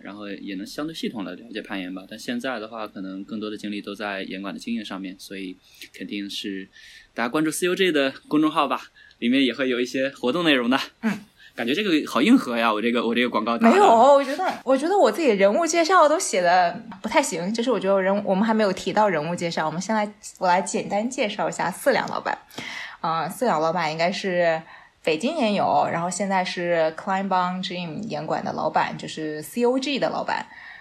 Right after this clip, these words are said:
Speaker 2: 攀岩，就是我收集了一下，看了一下文章，好像是应该有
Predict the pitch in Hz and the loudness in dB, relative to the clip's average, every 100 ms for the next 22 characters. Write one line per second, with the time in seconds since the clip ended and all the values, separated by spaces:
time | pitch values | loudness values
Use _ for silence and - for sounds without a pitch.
0 | - _ _ - 226 226 180 170 170 170 | -20 _ _ -2 0 4 4 4 2 0
1 | 185 190 - 180 185 156 165 285 302 214 | -6 -6 -6 -4 -2 -2 0 -2 -2 0
2 | 196 190 196 180 175 226 190 190 165 156 | 0 0 2 0 2 0 2 2 2 2
3 | 165 214 233 - 160 160 160 - 160 156 | 2 2 2 0 0 0 0 -4 -4 -4
4 | 151 - 185 190 185 - - | -4 -6 -4 -2 -2 -4 -6